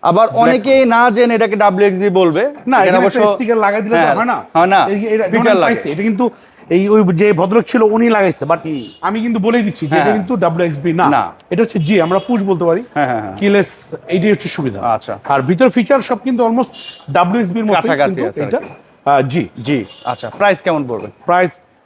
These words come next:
Speaker 2: আঠারো লক্ষ নব্বই হাজার টাকা।
Speaker 1: এটা হচ্ছে আস্কিং প্রাইস।
Speaker 2: জি।
Speaker 1: আচ্ছা, আসলে obviously অনার করা হবে। Then হচ্ছে আমরা আরেকটা এক্স করলা দেখাবো। এটা হচ্ছে ছয়ের মডেল না?
Speaker 2: জি, ছয়ের মডেল, এক্স করলার মধ্যে লাস্ট ভার্সন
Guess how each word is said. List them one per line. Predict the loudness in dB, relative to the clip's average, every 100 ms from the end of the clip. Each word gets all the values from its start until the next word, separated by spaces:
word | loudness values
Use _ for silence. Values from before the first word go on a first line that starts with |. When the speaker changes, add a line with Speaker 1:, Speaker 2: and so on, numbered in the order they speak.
| _ -6
Speaker 2:
আঠারো | -4 0 2
লক্ষ | 0 -2 -2
নব্বই | 0 2
হাজার | 0 -2
টাকা। | -8 -12 -6
Speaker 1:
এটা | -2
হচ্ছে | 0 0
আস্কিং | 0 -2 -2
প্রাইস। | -2 -6 -10
Speaker 2:
জি। | -6 -8 -10 _ -6
Speaker 1:
আচ্ছা, | -4 2 0
আসলে | 2 0
obviously | 2 0 0 0
অনার | 0 0
করা | 2 2 2
হবে। | 0 -4 -6 -10 _ _ -2
Then | 0 0
হচ্ছে | 2 2 4
আমরা | 4 4 4
আরেকটা | 4 2 0 0 2 4 4
এক্স | 0 -2
করলা | 0 2 2
দেখাবো। | 0 0 0 -2 -4 _ _ _ _ _ _ _ _ _ _ _
এটা | 0 2
হচ্ছে | 2 4 4 6 4 2 -2
ছয়ের | -2 2 2
মডেল | 2 0
না? | 0 -2 -2
Speaker 2:
জি, | -6
ছয়ের | -2 0 0
মডেল, | 0 0 -2 -4 _ _ _ -4
এক্স | -4 0
করলার | 2 2
মধ্যে | 2 2
লাস্ট | 2 2 2
ভার্সন | 0 -2 -4 -6